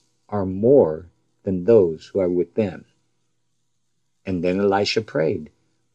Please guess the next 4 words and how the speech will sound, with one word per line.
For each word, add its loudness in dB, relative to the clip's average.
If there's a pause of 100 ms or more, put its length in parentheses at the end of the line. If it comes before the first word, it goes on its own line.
(100)
"O 6
Lord, 2 (640)
open 2
the -2